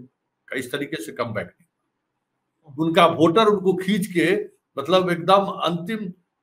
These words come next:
स-, दौर में वो पहुंच चुके थे कि अब वो राजनीति से बाहर हो जाएंगे।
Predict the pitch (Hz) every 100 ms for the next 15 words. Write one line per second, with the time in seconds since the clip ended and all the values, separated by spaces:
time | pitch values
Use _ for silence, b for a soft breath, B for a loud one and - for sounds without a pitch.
0 | _ _ _ - - - - _ 156 190
1 | 185 185 180 156 156 185 165 165 165 185
2 | 175 175 180 180 165 160 160 165 170 170
3 | 165 - - 135 147 127 117 98 104 156